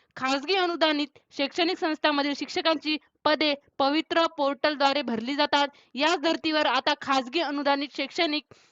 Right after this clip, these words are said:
संस्थांमधील प्रयोगशाळा सहाय्यक, कनिष्ठ लिपिक व ग्रंथपाल अशी शिक्षक ते कर कर्मचाऱ्यांची पदे देखील पवित्र पोर्टलमधूनच भरली जातील. शालेय शिक्षण विभागाचा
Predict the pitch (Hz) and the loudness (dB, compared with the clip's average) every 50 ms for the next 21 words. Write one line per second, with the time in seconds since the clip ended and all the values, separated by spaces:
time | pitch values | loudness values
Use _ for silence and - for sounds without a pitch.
0 | _ _ - 285 285 294 - 359 339 339 320 302 285 294 285 285 - - 262 262 | _ _ -6 -4 -4 -2 2 2 2 2 2 0 -2 -2 -4 -4 -2 0 0 2
1 | 269 285 - - 349 277 277 285 320 - 285 240 247 254 262 269 277 285 - - | 2 0 0 2 2 4 4 4 2 2 0 0 0 0 0 0 -2 -2 -2 -4
2 | 277 247 254 269 - - - 285 269 247 240 262 254 - 320 285 - 277 269 254 | -2 -2 -2 -4 -4 -4 -2 -2 -2 -2 -4 -6 -4 -4 -4 -4 -2 -2 -2 0
3 | 226 254 269 277 269 381 381 - 294 269 269 269 - _ - _ _ - - 269 | 0 0 0 0 0 0 0 2 2 2 0 -2 -4 _ -20 _ _ -4 -2 0
4 | 285 311 359 359 339 - _ _ - - 302 - - 359 - _ - 330 330 - | 0 0 0 -2 -2 -4 _ _ -8 -8 -6 -4 -4 -4 -4 _ -2 -2 0 2
5 | 339 320 311 311 302 277 269 285 302 - 330 302 302 311 302 - 294 262 - 269 | 2 2 2 2 0 0 0 0 0 0 2 2 2 0 0 -2 -6 -4 -2 0
6 | 254 262 285 302 320 320 - - 285 277 277 - - - _ - 285 269 285 311 | 0 0 0 -2 -2 -2 -2 -4 -6 -8 -8 -12 -18 -12 _ 0 0 0 0 0
7 | 311 - 339 330 330 - 277 269 262 - 294 285 285 277 285 285 311 311 247 240 | -2 0 0 0 0 0 -2 -2 -2 -2 -2 0 0 0 0 0 -2 -2 0 -2
8 | 240 233 226 277 285 294 294 - - 311 320 302 277 - - _ _ - 311 262 | -2 -2 -2 0 2 0 0 0 0 -2 -2 -2 -4 -10 -16 _ _ 0 2 2
9 | 254 269 294 320 330 320 311 294 - - 302 285 277 240 269 277 277 294 - 294 | 4 4 2 2 2 0 0 -4 -4 -4 -2 -2 0 0 2 2 2 2 2 2
10 | 285 | 0